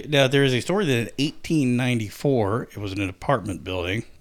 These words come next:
and, uh, one of the tenants in the apartments was viciously murdered under s-, suspicious circumstances. His apartment had been ransacked. Nothing was taken.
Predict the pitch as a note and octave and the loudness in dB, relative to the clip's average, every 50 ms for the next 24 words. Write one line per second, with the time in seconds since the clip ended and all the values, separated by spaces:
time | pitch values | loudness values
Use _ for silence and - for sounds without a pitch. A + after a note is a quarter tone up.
0 | - - - - - - _ - - - - - _ - - - - - A#2 A2+ | -20 -20 -20 -20 -20 -20 _ -20 -20 -20 -20 -20 _ -20 -20 -20 -8 -2 0 0
1 | A2 A2 A2 G#2 G2+ G#2+ G#2 G2+ G2+ G2+ F#2 - G2 A2+ B2 B2 A2+ A2+ G#2 - | 2 2 2 2 2 2 2 2 2 0 -2 -2 -2 0 2 2 2 0 -2 -2
2 | - C#3+ C3 B2+ A2+ - - A2+ A2+ A2 G#2+ - - B2 A2+ A2 G#2+ G2 - - | -2 0 0 0 -2 -2 -4 -2 -2 -2 -2 -2 -2 -2 -2 -2 -4 -6 -6 -6
3 | A2 G2 F#2+ F2 F2+ G2 A2 A2+ - C#3 A#2 - - C#3 C3+ B2+ A2+ A2 G#2 G2+ | -6 -6 -6 -8 -6 -6 -4 -4 -2 -4 -4 -4 -4 -2 -2 0 2 2 2 2
4 | G2+ A2 A2+ G#2 G2+ F#2+ - F#2 F#2 - - - - - - - - - - - | 4 2 2 2 0 -2 -2 -6 -8 -10 -12 -14 -14 -16 -18 -18 -16 -16 -14 -12
5 | - - - A2 G2+ - - - - B2 A#2 A#2 - A#2 G#2 - - - B2+ A#2 | -12 -10 -8 -6 -6 -6 -8 -6 -4 -4 -2 -2 -4 -6 -6 -6 -4 -4 -4 -4
6 | - - - - - - F#2+ E2 - - - - - - - - - - - - | -4 -8 -8 -8 -8 -8 -8 -10 -10 -10 -12 -12 -12 -10 -10 -10 -10 -10 -14 -20
7 | - - G#2 G#2 - - - - - - - - - - - - - - - - | -20 -20 -20 -20 -20 -20 -20 -20 -20 -20 -20 -20 -20 -20 -20 -20 -20 -20 -20 -20
8 | _ - - G#2 G2 G2 F#2+ - - - C#3 B2+ A#2+ B2+ A#2 A2 G#2+ A#2 G#2+ G#2 | _ -14 -10 -8 -8 -8 -8 -4 2 4 4 4 4 2 2 2 2 0 0 0
9 | A2 A2+ A#2+ B2+ B2 - C#3 D3+ D#3 E3 - - - - - A2+ A2+ A#2+ A#2 - | 0 0 0 0 0 -2 -2 -2 -2 -4 -6 -10 -14 -12 -8 -4 -4 -4 -2 -2
10 | A#2+ A2+ A2 G#2+ - - G#2+ G2 F2 - - - - - | -2 -2 -4 -4 -4 -4 -4 -4 -4 -6 -10 -12 -14 -14